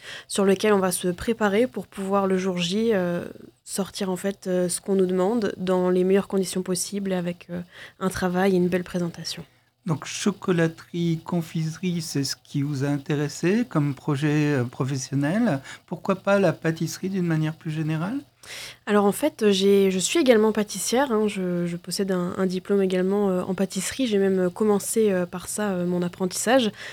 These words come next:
Speaker 1: D'abord deux ans, euh, d'un C A P pâtisserie et ensuite j'ai fait un C A P chocolaterie qui est une des suites, euh, logiques, on va dire, du C A P pâtisserie. Il y en a d'autres, il y a aussi la glacerie, euh, il y a d'autres options après un C A P pâtisserie, mais moi j'ai vraiment voulu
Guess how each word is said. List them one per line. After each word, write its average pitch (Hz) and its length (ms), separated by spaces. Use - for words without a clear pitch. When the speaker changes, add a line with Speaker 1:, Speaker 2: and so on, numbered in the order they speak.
Speaker 1:
D'abord 196 320
deux 220 260
ans, 226 180
euh, 180 260
d'un 185 160
C 190 160
A - 20
P 190 140
pâtisserie 190 560
et 202 120
ensuite 196 340
j'ai 208 100
fait 196 140
un 190 100
C 196 160
A 190 80
P 202 160
chocolaterie 202 640
qui 208 200
est 208 160
une 240 180
des 196 140
suites, - 400
euh, 185 100
logiques, 202 480
on 196 80
va 175 140
dire, 190 180
du 180 140
C - 120
A 185 100
P 185 180
pâtisserie. 190 460
Il 247 40
y 208 60
en 180 120
a 170 40
d'autres, 208 400
il - 20
y 190 40
a - 20
aussi 170 180
la 180 100
glacerie, 247 720
euh, 185 100
il 180 60
y 175 40
a 175 60
d'autres 196 440
options 196 400
après 180 200
un 180 100
C 185 100
A - 20
P 196 100
pâtisserie, - 520
mais 233 120
moi 190 200
j'ai 175 240
vraiment 190 480
voulu 202 400